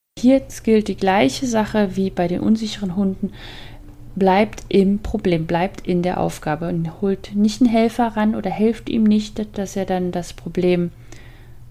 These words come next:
also dass, dass ihm die Aufgabe leichter erklärt wird, also dem zum Beispiel einer dann zeigt, wo das Dummy ist, sondern, äh, lasst das Blind blind sein und arbeitet es bis zum Ende.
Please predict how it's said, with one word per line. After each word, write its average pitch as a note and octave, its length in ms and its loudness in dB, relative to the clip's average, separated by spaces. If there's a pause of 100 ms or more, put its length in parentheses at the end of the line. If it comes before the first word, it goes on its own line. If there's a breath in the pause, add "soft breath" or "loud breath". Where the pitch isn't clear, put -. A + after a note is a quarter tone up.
(120)
also E3+ 180 -4
dass, F3 180 -2
dass F3 200 -2
ihm F3+ 100 -2
die - 80 -2
Aufgabe E3 320 -2
leichter D#3+ 380 -2
erklärt F#3 420 -4
wird, A#3 140 -2
also D#3+ 140 -2
dem E3 440 -4
zum F3 140 -6
Beispiel - 240 -8
einer E3 160 -2
dann E3 180 -6
zeigt, - 260 -6
wo F#3 60 -4
das E3+ 140 -4
Dummy D#3+ 220 -2
ist, - 220 -4 (640 loud breath)
sondern, F3+ 560 2
äh, F3+ 340 -2
lasst F#3 380 -2
das A#3 140 -4
Blind F3+ 340 0
blind D#3+ 340 0
sein C#4 260 2 (720)
und G3+ 200 -6
arbeitet G3 440 -4
es - 160 -8
bis - 580 -6
zum G#3+ 240 -2 (160)
Ende. D#3+ 380 0